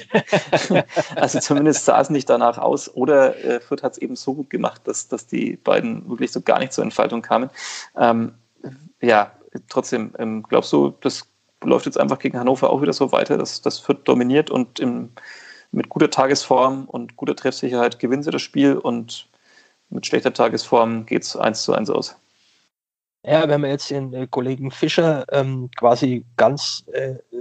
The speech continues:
Speaker 2: final zu Rate zieht, ist es ja so, dass, ähm, das dann vielleicht ein bisschen einen Haken hat,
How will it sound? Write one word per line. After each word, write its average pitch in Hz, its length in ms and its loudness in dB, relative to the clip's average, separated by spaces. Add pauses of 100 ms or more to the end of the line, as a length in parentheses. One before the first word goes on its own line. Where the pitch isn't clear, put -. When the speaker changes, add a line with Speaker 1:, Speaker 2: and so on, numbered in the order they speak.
(140)
Speaker 2:
final 123 540 4
zu - 160 2
Rate 117 340 4
zieht, - 220 -4
ist 139 120 -4
es 131 120 -6
ja 131 100 6
so, 131 160 4
dass, 135 160 4 (760)
ähm, 117 460 0 (420)
das 104 140 -6
dann 120 180 -2
vielleicht 120 320 2
ein - 60 -20
bisschen 135 200 4
einen 117 160 0
Haken 147 380 2
hat, 160 140 2